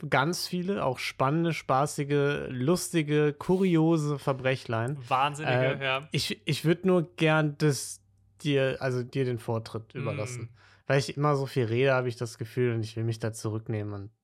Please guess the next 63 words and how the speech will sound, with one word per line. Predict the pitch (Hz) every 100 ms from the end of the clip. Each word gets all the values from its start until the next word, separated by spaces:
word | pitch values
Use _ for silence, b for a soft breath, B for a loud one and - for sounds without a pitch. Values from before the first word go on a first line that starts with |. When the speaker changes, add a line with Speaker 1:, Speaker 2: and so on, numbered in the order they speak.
| _ _ _ _ -
Speaker 2:
Okay. | 120 120 110 110
Speaker 1:
ja. | 110 98 - b b b
Speaker 2:
Ja, | 131 127
ich | -
fand's | 175 165
ein | 165
Verbrechen, | - 139 147 127 147
das | 135 120 - -
wir | 143 127
eigentlich | 127 123
hier | 131
gestern | 127 127 160
aufnehmen | 151 147 143 143 127
wollten | 135 135 131
und | 120
du |
es | 127
einfach | 143 - 123
vergessen | 120 131 123 147
hast. | 165 190 - - _ -
Das | 127 -
war | 127
für | -
mich | 123 131 -
das, | 165 151 - - -
das, | 156 131
Speaker 1:
Mhm. | -
Speaker 2:
äh, | 175 160 160
Verbrechen | - 156 151 147
Speaker 1:
Ja, | 139
Speaker 2:
der | 127
Woche | 127 143
Speaker 1:
ja, | 151
Speaker 2:
für |
mich, | 170
Speaker 1:
ja, | 143 185
Speaker 2:
ja. | 143
Speaker 1:
ja, | 160
ja, | 156 -
okay, | 147 180
okay, | 170 151 160 233
okay, | 170 180 190
verstehe | 165 - 180
ich. | -
Finde | 156
ich | 156 -
cool, | 170
dass | 180 -
du | 160
das | 151
jetzt | 156 135
auch | 139
noch | 151
mal | 156 135
so |
Speaker 2:
Aha. | 185
Speaker 1:
öffentlich | 147 - 165
Speaker 2:
Ja, | 196
nö, | 165
Speaker 1:
machst. | 160 143
Speaker 2:
jetzt | 131
auch. | 143 143
Speaker 1:
Ähm, | 139 139 131 - 175